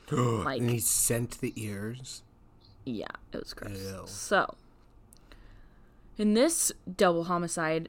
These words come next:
Speaker 2: this is where police found one of the only clues that we kind of have leading to his identity. So, a piece of Catherine's apron near the scene of the crime. Um, wait, what?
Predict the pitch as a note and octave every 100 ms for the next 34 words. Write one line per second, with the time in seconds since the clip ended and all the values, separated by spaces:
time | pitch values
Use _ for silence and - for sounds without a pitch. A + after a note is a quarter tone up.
0 | - F#3+ G#3 C4 B3 A#3 G#3+ G#3+ G#3+ F#3
1 | F#3 - F3 E3+ E3+ E3+ E3 E3+ F3 -
2 | E3 D#3+ E3 - - D#3+ D#3+ G3 F#3+ -
3 | G3 F#3+ G#3 - G3+ G3 G3 - G3+ G3
4 | G3+ A#3 - - - A#3 A#3 A#3 A#3 B3+
5 | A#3+ A3+ A3+ A3+ A3+ A#3 B3 B3 - -
6 | - - - - G3 F#3 F#3 F3 - F#3+
7 | F#3+ - A#3 A3+ B3+ - G#3+ G3+ F3+ E3+
8 | - - G#3+ A#3+ - A3 G#3+ G3+ F#3+ F#3
9 | G3 - F#3+ F3+ F3+ G3+ G3 - E3 D3+
10 | D3+ D#3+ E3 - - - - - - F3
11 | E3+ E3+ E3 D#3+ D#3 E3 F3 - - -
12 | _ - - - - - - - - -
13 | - - - - - - - - - -
14 | -